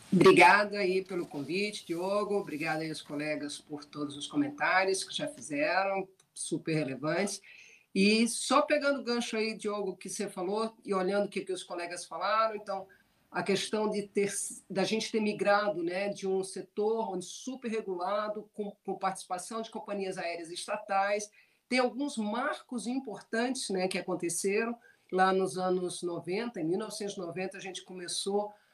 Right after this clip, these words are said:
a desregulamentar aqui no, no, o setor aéreo, aqui no Brasil, E aí, em dois mil e cinco, foi quando começou a abrir a questão de ter mais liberdade tarifária e liberdade de serviço, e foi quando a nossa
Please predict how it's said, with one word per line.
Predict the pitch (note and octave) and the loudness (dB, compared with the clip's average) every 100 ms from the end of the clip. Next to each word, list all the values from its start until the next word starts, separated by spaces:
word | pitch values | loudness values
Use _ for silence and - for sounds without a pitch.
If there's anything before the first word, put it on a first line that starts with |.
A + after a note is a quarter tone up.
| - | -4
a | F3+ | 0
desregulamentar | D#3 D3+ E3+ F3 E3+ E3 F#3+ G#3 C#4 - | 0 0 2 4 2 2 2 2 2 -2
aqui | F3 E3+ F3+ F3 | -6 -4 0 4
no, | E3 E3 D#3+ D3+ | 4 2 -2 -4
no, | E3 D#3 D#3 D3+ D3 D3 D3 E3+ - | -4 -2 0 0 -2 -2 -4 -8 -12
o | |
setor | D#3 E3+ D#3+ D3+ | -12 -12 -6 0
aéreo, | E3 A3 A3 | 4 4 2
aqui | - F3 | -4 -4
no | D#3 | -4
Brasil, | D3 D3+ C#3+ F#3 A#3+ - _ _ _ _ - | -4 -6 -6 -8 -10 -12 _ _ _ _ -4
E | F#3+ F#3+ F#3+ F#3 F#3+ | 0 4 4 2 0
aí, | E3+ D#3+ - | -2 -4 -2
em | F#3+ | 0
dois | G3 F#3+ | 0 0
mil | G#3 A#3+ B3+ | 0 0 0
e | |
cinco, | - - C4+ D4 D4+ - E3+ - - | -4 -4 0 2 0 -4 -4 -4 -6
foi | F#3+ F#3 | 0 0
quando | - F#3+ F3 - | 2 -2 -2 -4
começou | F3+ F3+ E3+ - F#3+ | -2 0 -2 -4 0
a | F3+ | 0
abrir | E3 C#3 F3+ | 0 0 0
a | E3+ | 0
questão | F3 - - | -4 -6 -6
de | - | -2
ter | F3 | 0
mais | E3+ G3+ G#3 | 2 2 2
liberdade | E3+ D#3+ D#3+ E3 E3 - - - - | -4 -6 -4 -4 -4 -6 -18 -20 2
tarifária | G3+ F3 E3 F#3 F#3 G3 | 4 4 4 4 4 4
e | |
liberdade | F#3 E3 D#3 D3+ E3 D3+ | -2 -4 -6 -6 -8 -8
de | D3 | -10
serviço, | - D3 C#3 F3+ A#3 - - _ _ | -8 -8 -4 -2 -2 -4 -12 _ _
e | A3 | -4
foi | - A#3 | 0 0
quando | A3 A3 A3+ G#3 | 2 2 2 4
a | G3+ | 2
nossa | F#3+ G3 F#3+ - G3 F#3 F#3 | 2 0 -2 -4 -4 -2 -2